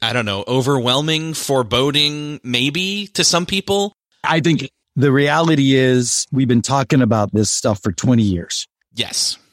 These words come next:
Speaker 2: And the reality is for twenty years, we haven't been doing anything about it. Lots of conferences. And what we had is an inflection point, a two-year reboot where we had an opportunity to either crawl out of the rubble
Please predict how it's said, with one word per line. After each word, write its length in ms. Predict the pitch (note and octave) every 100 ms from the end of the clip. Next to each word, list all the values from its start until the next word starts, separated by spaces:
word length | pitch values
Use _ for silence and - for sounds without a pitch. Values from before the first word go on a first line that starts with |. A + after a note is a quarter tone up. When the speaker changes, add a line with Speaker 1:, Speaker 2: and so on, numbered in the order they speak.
| _ _ _
Speaker 2:
And 340 | A2+ A2+ A2+ A2
the 80 | A#2
reality 640 | B2+ A#2+ B2 A#2+ A#2 A2+
is 220 | A2+ G#2+
for 120 | -
twenty 280 | G2+ - A#2
years, 280 | A2+ A2 F#2+
we 80 | G#2+
haven't 120 | G#2+
been 100 | G2
doing 260 | G#2+ G#2 G2+
anything 300 | G#2+ G#2 F#2
about 240 | E2+ E2+
it. 100 | F#2 _ _ -
Lots 240 | G#2+ A2
of 60 | G#2
conferences. 680 | A#2 A2 A2 G2 F2 F2 - _ _ _ _
And 120 | A2
what 120 | A#2+ A#2
we 120 | A#2
had 420 | B2 E3+ C3+ G2+ - -
is 140 | A2+
an 100 | A2
inflection 560 | G#2+ F#2 C3+ D3 - A#2
point, 300 | - F2+ -
a 100 | G2+
two-year 760 | G2 - D#3+ E3+ C3 B2 A#2+
reboot 460 | G2+ A2+ A2+ G2+ F2+ - _ _ _ _ _ _
where 220 | - B2
we 120 | A#2+ A#2+
had 160 | C3
an 120 | C3
opportunity 800 | B2 G#2+ G2 B2 A#2+ G#2+ G#2 G2+
to 200 | F#2+ G#2+
either 440 | A2 G#2+ G#2+ G#2 F#2+ _ _ _ _ -
crawl 280 | C3+ C3 C#3+
out 120 | C#3+
of 80 | C3
the 80 | A#2
rubble 400 | A2 A2 C#3+